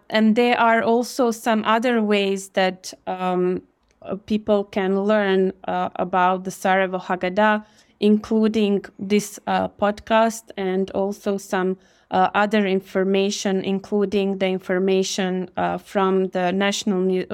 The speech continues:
official website of the National Museum of Bosnia and Herzegovina, and also the official web, uh, page of the unesco,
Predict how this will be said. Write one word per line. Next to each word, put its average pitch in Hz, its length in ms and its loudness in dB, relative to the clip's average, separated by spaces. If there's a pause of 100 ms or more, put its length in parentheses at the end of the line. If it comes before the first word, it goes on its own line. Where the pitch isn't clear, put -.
(160)
official 196 600 -2
website 185 640 -2
of 180 200 -4
the 185 60 -4
National 185 440 -2
Museum 185 480 0
of 175 160 -2
Bosnia 185 320 0
and 175 120 -4
Herzegovina, 220 840 0 (400)
and 208 180 2
also 214 540 0
the 190 160 0
official 190 720 0
web, 190 400 0
uh, 180 240 0
page 185 480 -2
of 185 260 -2
the 185 80 0
unesco, 185 800 0